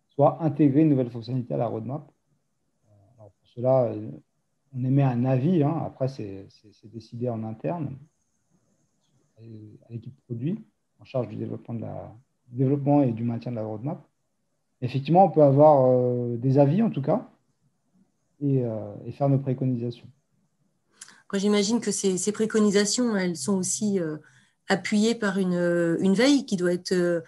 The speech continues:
Speaker 2: réalisée. Donc, entre, euh, la veille concurrentielle et puis, euh, les,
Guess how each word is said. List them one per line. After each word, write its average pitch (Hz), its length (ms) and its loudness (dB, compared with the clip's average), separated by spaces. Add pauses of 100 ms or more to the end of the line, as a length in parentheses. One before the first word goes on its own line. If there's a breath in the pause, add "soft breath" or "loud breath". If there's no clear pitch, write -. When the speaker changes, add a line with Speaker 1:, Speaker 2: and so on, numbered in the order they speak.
(260 soft breath)
Speaker 2:
réalisée. 190 540 0
Donc, 202 220 -4
entre, 190 320 -4
euh, 180 420 2
la 180 140 2
veille 196 240 0
concurrentielle 208 880 0
et 180 120 -2
puis, 196 340 -4
euh, 175 180 0 (420 loud breath)
les, 175 500 0